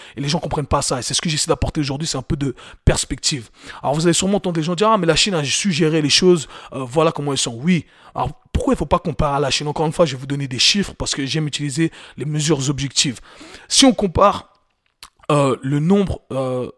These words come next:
de décès par rapport au nombre de personnes infectées, vous allez voir à quel point la Chine est beaucoup plus efficace que nous. Et je tiens à le dire, je suis, je pense sincèrement qu'on est de loin, de loin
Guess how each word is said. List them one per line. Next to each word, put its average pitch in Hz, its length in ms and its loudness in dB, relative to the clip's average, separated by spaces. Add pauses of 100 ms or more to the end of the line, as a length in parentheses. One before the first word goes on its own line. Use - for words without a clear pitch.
(140)
de 147 180 -4
décès 165 520 0 (220)
par 143 140 4
rapport 175 580 2
au 135 140 -6
nombre 170 420 -2 (280)
de - 80 -6
personnes 160 460 2
infectées, 147 480 -6
vous 120 160 -6
allez 160 140 0
voir 165 160 4
à 139 40 -2
quel 156 140 -6
point 175 160 -4
la 110 80 -4
Chine 180 220 0
est 147 40 -4
beaucoup 139 300 -4
plus 151 260 -6
efficace - 400 -2
que - 80 -4
nous. 175 280 4 (420)
Et - 80 -6
je 143 100 -2
tiens 190 200 4
à 160 40 4
le 147 60 -4
dire, 175 260 2 (240)
je - 160 -4
suis, 156 360 -2
je 127 120 -4
pense 240 280 4
sincèrement 170 580 4 (320)
qu'on 185 220 -2
est 180 100 2
de 147 140 -2
loin, 175 420 6 (300)
de 127 160 4
loin 180 340 4